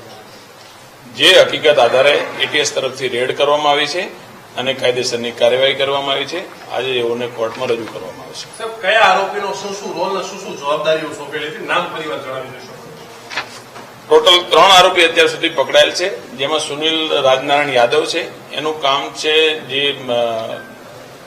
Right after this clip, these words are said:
Speaker 1: રો મટીરિયલ લાવવાનું, જ્યારે વિજય ગજેરા છે એનું કામ છે મેન્યુફેક્ચરિંગ કરવાનું, જે ઇલેક્ટ્રિક એન્જિનિયર છે.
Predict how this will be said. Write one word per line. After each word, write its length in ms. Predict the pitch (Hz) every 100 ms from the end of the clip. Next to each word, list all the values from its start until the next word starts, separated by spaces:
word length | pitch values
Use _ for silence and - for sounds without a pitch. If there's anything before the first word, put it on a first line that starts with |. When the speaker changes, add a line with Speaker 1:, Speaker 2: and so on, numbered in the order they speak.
| - - 123
Speaker 1:
રો 260 | 143 214
મટીરિયલ 420 | 208 160 151 151
લાવવાનું, 580 | 135 120 127 156 185 226 - - - - - - - - - - - 123
જ્યારે 540 | 139 147 170 170 165 156 - - 127
વિજય 460 | 127 151 196 196 185
ગજેરા 600 | - - 131 147 170 170
છે 320 | - 117 101 - - - -
એનું 280 | 151 185 180
કામ 300 | 156 160 160
છે 420 | 170 170 180 180 - 127
મેન્યુફેક્ચરિંગ 760 | 127 165 185 170 156 156 147 127
કરવાનું, 320 | 127 135 147
જે 80 | 175
ઇલેક્ટ્રિક 600 | 170 160 170 180 185 -
એન્જિનિયર 480 | 147 143 131 113 107
છે. 260 | - 95